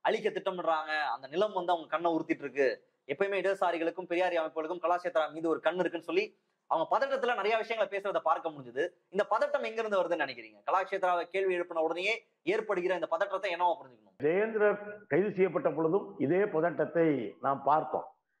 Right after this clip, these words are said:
Speaker 2: அதனால என்னென்ன பொய் சொல்றாங்க பாருங்க. அந்த இடத்தை ஏதோ தமிழக அரசு கேட்டுச்சான், அது மத்திய அரசுக்கு, ஒன்றிய அரசுக்கு சொந்தமான இடம், அவர்களுடைய கட்டுப்பாட்டுல இருக்கிற இடம்.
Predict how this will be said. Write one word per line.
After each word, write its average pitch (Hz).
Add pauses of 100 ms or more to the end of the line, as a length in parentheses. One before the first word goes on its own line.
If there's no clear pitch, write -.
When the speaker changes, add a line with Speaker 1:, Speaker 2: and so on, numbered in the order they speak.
(140)
Speaker 2:
அதனால 185
என்னென்ன 254
பொய் 202
சொல்றாங்க 175
பாருங்க. 123 (360)
அந்த 160
இடத்தை 214
ஏதோ 208
தமிழக 190
அரசு 160
கேட்டுச்சான், 143 (500)
அது 202
மத்திய 180
அரசுக்கு, 196
ஒன்றிய 196
அரசுக்கு 185
சொந்தமான 175
இடம், 147 (380)
அவர்களுடைய 214
கட்டுப்பாட்டுல 175
இருக்கிற 147
இடம். 135